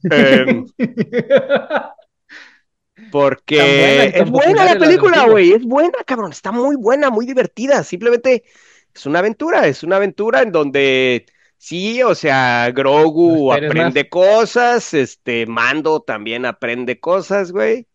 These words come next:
Speaker 2: Chido. Esa es la
Speaker 1: Y,
Speaker 2: esencia.
Speaker 1: y la verdad es que está muy buena la película, está muy divertida, está muy chida, es,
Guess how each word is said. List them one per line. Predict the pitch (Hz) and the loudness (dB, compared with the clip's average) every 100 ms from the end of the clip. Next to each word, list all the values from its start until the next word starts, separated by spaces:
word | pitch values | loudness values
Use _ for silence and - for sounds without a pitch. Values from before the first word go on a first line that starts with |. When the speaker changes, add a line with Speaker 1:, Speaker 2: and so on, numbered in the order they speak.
| _ | _
Speaker 2:
Chido. | - 131 117 - - _ _ _ | -12 -10 -8 -10 -16 _ _ _
Esa | 139 143 143 | -2 2 2
es | 139 | 2
la | 139 | 0
Speaker 1:
Y, | |
Speaker 2:
esencia. | 143 165 156 | -2 -4 -4
Speaker 1:
y | 147 139 135 139 | -2 -2 0 0
la | 143 147 | 0 0
verdad | 147 170 214 | 0 0 -2
es | 208 | -2
que | 247 226 196 | 2 4 4
está | 151 _ - - | -2 _ -12 -10
muy | 127 175 | -8 -4
buena | 208 247 | -2 0
la | 254 | 0
película, | 240 269 311 | 0 -2 -2
está | 294 180 | -4 -4
muy | 208 | -6
divertida, | 226 226 - 233 277 | -4 -4 -4 -2 -2
está | - 190 | -2 -6
muy | 214 | -8
chida, | - 240 262 | -8 -2 0
es, | 233 | -2